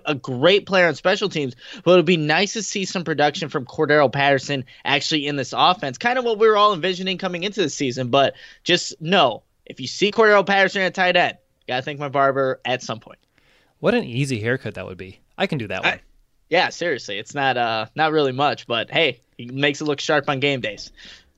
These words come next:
Speaker 2: Now, I already mentioned third down, so I guess this is just a red zone section right now. Uh, the Bears on offense, middle of the pack, as they've, as they've been all year long, right there at fourteenth with a fifty-nine point three eight touchdown percentage. And the Cowboys defense, Nick, uh, they're seventh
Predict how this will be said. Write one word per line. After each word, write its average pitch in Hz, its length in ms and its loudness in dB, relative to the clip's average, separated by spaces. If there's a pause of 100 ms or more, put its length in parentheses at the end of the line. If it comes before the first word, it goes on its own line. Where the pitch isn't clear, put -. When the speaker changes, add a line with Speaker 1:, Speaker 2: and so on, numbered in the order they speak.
(220)
Speaker 2:
Now, 151 200 2
I 165 100 6
already 214 180 6
mentioned 156 340 -2
third 147 180 -2
down, 143 300 -2
so 160 100 -6
I 156 60 -2
guess 190 180 -6
this 160 140 -8
is 139 100 -12
just 151 200 -8
a - 60 -8
red 139 220 -4
zone 156 240 -2
section 160 420 -6
right 156 160 -6
now. 151 320 -8 (300)
Uh, 123 160 -4
the 120 140 -8
Bears 160 320 -2
on 165 80 -4
offense, 143 500 0
middle 170 140 0
of 156 40 -4
the 143 60 -10
pack, 139 360 -4 (100)
as 139 220 -8
they've, 135 240 -2
as 143 240 -4
they've 143 100 -2
been 135 160 -4
all 120 160 -4
year 117 180 -8
long, 113 400 -4
right 139 180 -4
there 139 160 -2
at 123 100 -6
fourteenth 135 560 -6
with 117 120 -12
a 113 100 -8
fifty-nine 139 500 -8
point - 260 -14
three 135 280 -6
eight 131 140 -6
touchdown 131 380 -6
percentage. 127 540 -8 (320)
And - 80 -18
the 120 40 -12
Cowboys 202 380 -4
defense, 131 480 -8
Nick, 143 240 -6 (400)
uh, 110 180 -8
they're 165 120 -2
seventh 147 600 -8